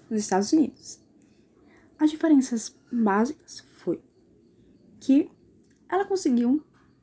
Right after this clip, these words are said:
sobreviver, ficou com a perna e com o braço fraturado, teve que passar por sérias cirurgias,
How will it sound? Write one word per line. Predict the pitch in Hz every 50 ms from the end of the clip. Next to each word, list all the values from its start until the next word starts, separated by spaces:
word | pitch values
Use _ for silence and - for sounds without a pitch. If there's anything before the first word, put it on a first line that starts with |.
| _ _ _ _ _ _ _ _ _ _ _ _
sobreviver, | _ - - 214 190 190 175 196 190 175 165 180 269 330 _ _ _ _ _ _ _ _ _ _ _ _ _ _ _ _ _ _ - - - - _ _
ficou | _ - 247 - - 247
com | 240 -
a | 277 277
perna | 285 - - 226 226 226 240 254 285 - - _
e | 262
com | 254 262 247
o | 233
braço | 220 208 196 196 226 - - - _ _ _ _ _ _ _ _ _ _ _ _
fraturado, | _ - 214 208 - 226 208 196 196 226 311 - - -
teve | - 220 226 220
que | - 240
passar | 233 226 226 220 - 220 214
por | - 247
sérias | 247 - - - 226 196 196 208 220 254 262 - - _ _ _
cirurgias, | - - 233 208 208 202 190 185 196 247 330 339 - -